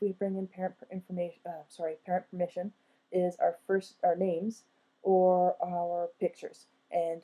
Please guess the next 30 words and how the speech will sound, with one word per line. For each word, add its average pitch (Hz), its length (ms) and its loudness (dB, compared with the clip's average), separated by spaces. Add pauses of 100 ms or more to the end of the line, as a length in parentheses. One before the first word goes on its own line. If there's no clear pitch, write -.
those 190 440 4
are 180 380 0
only 190 360 -2
based, 185 580 -4 (300)
or 170 180 0
we're 165 180 -2
only 208 420 4 (280)
posting 202 380 2
those 180 280 2 (200)
if 196 240 4
we 190 80 2
have 180 180 6
parent 170 220 -2
permission. 160 400 -10 (360)
So 170 320 4
it 170 140 -6
is 170 160 -8
absolutely 185 640 0 (100)
not - 340 -10 (680)
necessary, 233 640 2 (560)
and 175 340 -4
we 196 100 -2
will 190 160 4
post 185 500 -4 (260)
our 175 180 2
own 160 240 -6
work. 262 320 4
We 190 140 0
will 170 340 -4
be, 170 380 -8